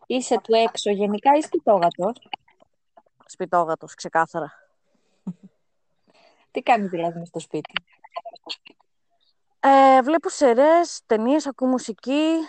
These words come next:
Speaker 2: παίζω κιθάρα, αρμόνιο, ασχολούμαι με το stand-up, ό,τι μου έρθει, δηλαδή, εκείνη τη στιγμή, κάτσε να το γράψω στο τετράδιο, να το έχω και να μην μου φύγει μετά και... ε, γενικά,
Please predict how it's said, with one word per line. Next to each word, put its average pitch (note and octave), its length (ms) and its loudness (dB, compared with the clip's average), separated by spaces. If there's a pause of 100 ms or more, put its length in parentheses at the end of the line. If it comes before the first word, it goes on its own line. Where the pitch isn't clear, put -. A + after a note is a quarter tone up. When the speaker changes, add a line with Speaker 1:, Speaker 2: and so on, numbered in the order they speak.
(300)
Speaker 2:
παίζω C4+ 220 0
κιθάρα, C4+ 680 2
αρμόνιο, C4+ 960 0 (640)
ασχολούμαι B3+ 680 2
με A3+ 340 0
το - 140 -12
stand-up, G#3 260 2 (280)
ό,τι A#3 280 0 (260)
μου A3+ 160 0
έρθει, A3+ 300 0
δηλαδή, A3 280 2
εκείνη A3+ 260 -2
τη G#3+ 60 -10
στιγμή, G#3+ 380 -8
κάτσε A3+ 260 -2
να A3 80 -4
το G#3 60 -8
γράψω G3+ 240 -2
στο G#3 140 -6
τετράδιο, F#3+ 460 0
να G3 160 -2
το F#3+ 160 -4
έχω F#3+ 420 -2
και F3+ 80 -8
να F3+ 80 -4
μην G3 160 -8
μου G3+ 120 -6
φύγει F#3+ 400 -6
μετά F3 380 -2
και... E3+ 280 -8 (1160)
ε, A3 640 4 (1080)
γενικά, B3 600 0